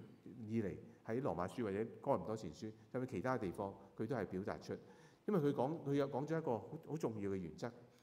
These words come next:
就係話咩呢？佢話凡事都可行，但係不都有益處，凡事都可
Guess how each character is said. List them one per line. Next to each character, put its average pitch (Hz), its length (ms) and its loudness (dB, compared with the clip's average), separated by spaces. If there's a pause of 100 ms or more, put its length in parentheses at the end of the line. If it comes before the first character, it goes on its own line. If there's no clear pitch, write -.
就 127 120 -4
係 117 100 4
話 101 140 4
咩 123 140 0
呢？ 120 100 -2 (340)
佢 202 60 6
話 170 80 10
凡 123 280 2
事 143 180 -2
都 185 200 8
可 143 160 6
行， 110 180 -2 (420)
但 110 260 4
係 - 40 -2 (240)
不 151 100 0
都 143 180 2
有 92 140 0
益 95 100 -4
處， - 180 -12 (400)
凡 104 260 0
事 120 200 -2
都 170 140 4
可 131 120 2